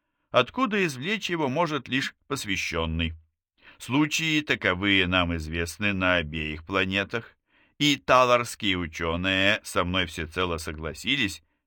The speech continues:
ибо сами так думали. Если копьё существует, то разве что заключённым во внутренность камня,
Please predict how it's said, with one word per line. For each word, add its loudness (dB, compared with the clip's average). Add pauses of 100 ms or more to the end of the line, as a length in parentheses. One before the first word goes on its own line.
(160)
ибо 0
сами 4
так -2
думали. -4 (440)
Если 0
копьё 2
существует, -6 (300)
то 4
разве 4
что -2
заключённым -2
во 4
внутренность -2
камня, 2